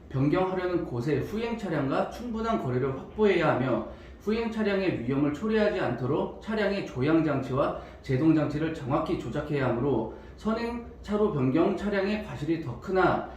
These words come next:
후행 차량도 운전 시 항상 전방 주시를 하여 선행 차량의 차로 변경 시 감속 또는 제동 등을 통해 사고가 발생하지 않도록 할 주의 의무가 있으므로 이 사고의 기본 과실은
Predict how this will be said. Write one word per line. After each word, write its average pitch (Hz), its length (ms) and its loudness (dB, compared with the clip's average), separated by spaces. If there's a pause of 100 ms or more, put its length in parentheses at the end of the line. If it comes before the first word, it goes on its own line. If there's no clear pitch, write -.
(200)
후행 233 300 -2
차량도 180 500 2
운전 143 280 2
시 143 300 2
항상 185 420 2
전방 151 420 4
주시를 147 340 0
하여 131 460 0 (160)
선행 220 340 0
차량의 175 440 2
차로 214 300 2
변경 131 260 0
시 123 260 -2
감속 127 500 -2
또는 170 320 2
제동 143 380 2
등을 165 400 2 (460)
통해 175 260 4
사고가 214 540 0
발생하지 160 500 2
않도록 156 720 0
할 208 220 0
주의 147 300 4
의무가 135 420 4
있으므로 131 760 0
이 123 80 -2
사고의 170 400 2
기본 147 360 2
과실은 147 500 2